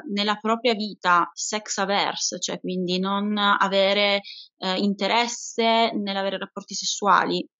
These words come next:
che è una delle possibilità davanti alle persone sessuali ovviamente, eh, non preclude il fatto di essere persone sex positive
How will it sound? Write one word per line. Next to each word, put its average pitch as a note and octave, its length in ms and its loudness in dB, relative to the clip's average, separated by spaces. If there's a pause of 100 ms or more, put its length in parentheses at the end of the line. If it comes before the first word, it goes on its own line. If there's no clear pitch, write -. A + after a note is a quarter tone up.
(120)
che E3+ 140 -6
è - 20 0
una G#3+ 200 0
delle F#3+ 180 0
possibilità F#3 840 0
davanti F#3 420 2
alle F3 120 -2
persone - 380 -8
sessuali - 680 -4
ovviamente, E3 600 -6 (200)
eh, G3 240 -4
non C#4+ 800 6
preclude G#3 880 -2
il G3 140 -10
fatto G3+ 320 -4
di F#3+ 100 -6
essere F#3+ 260 -6
persone F#3+ 340 -4
sex - 320 -10
positive - 760 -4